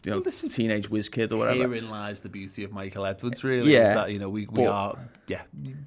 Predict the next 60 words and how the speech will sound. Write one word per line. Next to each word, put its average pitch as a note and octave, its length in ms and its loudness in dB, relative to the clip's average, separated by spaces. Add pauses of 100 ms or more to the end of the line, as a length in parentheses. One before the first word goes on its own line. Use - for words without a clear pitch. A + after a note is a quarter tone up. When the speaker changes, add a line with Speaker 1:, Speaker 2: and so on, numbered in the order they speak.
Speaker 2:
you've D3 140 -10
gotta A#2 180 2
play, A#2+ 220 2
you've A2+ 160 -2
gotta A#2+ 180 4
play A#2+ 240 4
it B2 80 4
out A#2+ 100 2
like - 140 -2
Speaker 1:
Yeah, E3 120 6
Speaker 2:
that. B2 60 8
Speaker 1:
of - 80 -2
course, A#2 220 2
but - 380 6 (300)
I A2+ 60 4
would G#2+ 200 2
definitely A2+ 320 4
say G2+ 200 2
in F#2+ 100 -2
this G#2 180 -2
instance, G2+ 420 -4
Shaqiri's G2+ 480 -4
being - 380 -8
grossly F#2 400 -8
undervalued, F2+ 580 -10
in G2+ 80 -10
my G2 140 -4
opinion, G2+ 260 -4
and F#2 80 0
I - 40 -4
Speaker 2:
Yeah. - 40 -10
Speaker 1:
think - 120 -6
Liverpool E2+ 280 -10
share - 220 -8
the F#2 100 -8
opinion. G2 280 -12 (120)
Speaker 2:
And, - 100 -14
Speaker 1:
Well, F3 160 2
I B2+ 100 0
know B2 60 4
Speaker 2:
and, G#2+ 80 4
Speaker 1:
Liverpool F#2 300 -4
share A2+ 100 -2
Speaker 2:
and A2+ 80 0
Speaker 1:
the A#2 40 2
Speaker 2:
he's A2 100 2
Speaker 1:
opinion. B2 100 0
Speaker 2:
not, A#2 260 2
again, F2+ 280 -8 (160)
the, C3+ 180 -4
the A#2+ 60 -6
problem B2+ 240 2
is, F2 160 -8
is F2 80 -12
that G#2 80 -2
I G2+ 80 -2
think G#2+ 240 -8
we, G#2+ 540 -8
we, A2 200 -10 (440)
your, A2 600 0